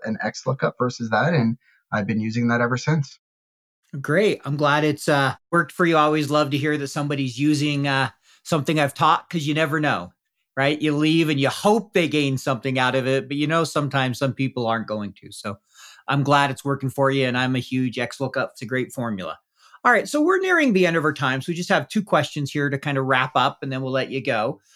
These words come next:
Speaker 2: First one is, what advice would you offer to someone starting their career in F P and A today?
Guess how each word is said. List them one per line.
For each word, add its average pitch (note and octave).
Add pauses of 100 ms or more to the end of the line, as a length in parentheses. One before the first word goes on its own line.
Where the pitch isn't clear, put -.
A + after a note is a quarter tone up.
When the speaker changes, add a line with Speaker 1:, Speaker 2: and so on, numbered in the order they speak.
(140)
Speaker 2:
First D4
one F#3+
is, D#3 (280)
what D4
advice E3+
would D#3+
you D#3
offer F3 (220)
to D#3
someone D#3+
starting E3+
their D3
career C3+
in A#2+
F A#2
P B2
and G#2+
A G2+
today? F2